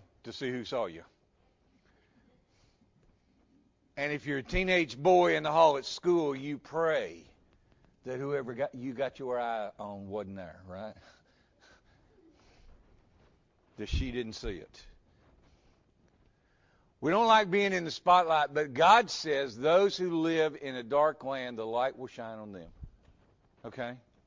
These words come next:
Listen, by the fact that you are here this morning, the light is shining on you. Because you are testifying to a world. There are people that chose to stay at home,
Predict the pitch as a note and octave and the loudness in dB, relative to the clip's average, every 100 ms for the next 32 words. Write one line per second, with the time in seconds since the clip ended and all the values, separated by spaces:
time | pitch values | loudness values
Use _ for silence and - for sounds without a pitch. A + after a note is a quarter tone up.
0 | _ _ - E3+ D#3+ - - - - - | _ _ -6 -2 -2 -6 -18 -20 -18 6
1 | F3+ F3+ D3 G#3 A3 F#3 F#3+ E3 F#3+ D#3+ | 8 8 6 8 8 6 -2 -2 2 2
2 | D3+ G#3 A3 G3 F3 F3 D#3 G2 E2+ B2 | 2 2 2 4 2 0 -2 -4 -8 -4
3 | C#3 D3 D#3 A#2+ - D3 C#3 C3+ C3 B2+ | 4 6 4 0 -12 -8 -8 -8 -8 -10
4 | A2 F2+ - - - _ _ _ _ - | -10 -14 -16 -20 -20 _ _ _ _ -20
5 | - D3+ G3+ F#3+ D#3 B3 G#3+ - A3+ A3+ | -4 4 8 6 6 6 6 6 2 2
6 | - G3 F#3 F3+ F3 E3+ A#2+ F3+ E3+ D#3 | 0 0 4 4 2 -2 0 2 2 2
7 | D3 - - D3 A3 C4 A3+ A#3+ A#3+ F#3 | 0 -2 -2 8 12 12 10 6 2 2
8 | G3 E3+ E3+ - G#3+ B3 G#3+ E3 - D#3+ | 2 2 0 0 4 6 6 4 0 -6
9 | D3+ - G#3+ A3 G#3+ E3+ G3 D#3+ D#3 | -6 4 8 8 8 6 6 6 2